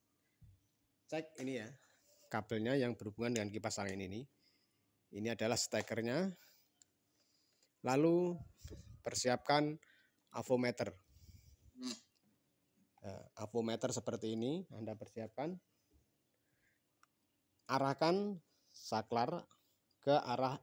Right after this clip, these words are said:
X satu atau kali satu ohm ya,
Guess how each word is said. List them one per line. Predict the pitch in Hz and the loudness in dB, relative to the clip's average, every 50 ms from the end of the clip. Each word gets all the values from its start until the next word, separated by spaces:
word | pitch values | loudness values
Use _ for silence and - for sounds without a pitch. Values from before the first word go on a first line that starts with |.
| - | -4
X | - 131 - - - | -6 -4 -4 -2 0
satu | 143 117 104 - 123 110 98 101 - - _ _ _ _ _ _ _ _ _ _ _ _ _ _ _ _ _ _ _ _ _ _ _ - | 0 0 0 0 -2 -2 -4 -6 -12 -20 _ _ _ _ _ _ _ _ _ _ _ _ _ _ _ _ _ _ _ _ _ _ _ -14
atau | 113 107 - 123 117 | -12 -8 -4 -4 -4
kali | - 117 117 120 123 127 | 0 0 0 2 2 0
satu | 127 - 123 123 120 - 117 - | -2 -4 -8 -8 -2 -2 0 0
ohm | - 120 107 | 2 0 0
ya, | 101 104 104 | 0 -2 -2